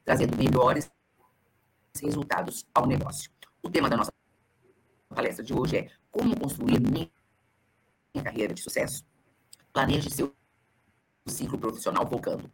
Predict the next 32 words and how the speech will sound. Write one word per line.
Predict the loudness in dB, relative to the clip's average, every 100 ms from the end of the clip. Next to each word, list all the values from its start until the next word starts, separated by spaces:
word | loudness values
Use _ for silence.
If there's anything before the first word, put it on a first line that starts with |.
| _ -20 _
qual | 4 6 4
o | 0 _ _ _ _ _ _ _ -20 _
próximo | 2 2 2 -2
passo | 0 0 0 -12 -18 _
a | 2
dar | 4 4
na | 2
carreira | -2 2 0 0
neste | 2 4 2 -2
momento. | -6 -8 _ _ _ -20 -20 _ _ _ _ -4 2 2 0 -8 -18 _ _
Mudar | 2 4 6 4 2 _ 2
ou | 4 6
não | 4
mudar? | 4 0 -4 -12 _ _ _ -20 _ _ _ _ _ _ -20 -20 -20 _ 2
Como | 2 4
encarar | 2 2 2
os | 0
medos | 0 -2 -2
e | 0
as | 0
inseguranças | 0 -4 -8 _ _ _ _ _ _ _ _ _ -4 -2 0 -2
de | -2
um |
processo | -2 -2 -2 -2
de | -4
transição | -4 -2 -4 -4
de | -4
carreira? | -2 -2 -2 -6 _ _ _ _ _ _ _ _ -20 -20 _ _ _ _ _
Como | 0 2
me | 2
sentir | -2 -4 -2 0 0 -2
mais | 0 2 2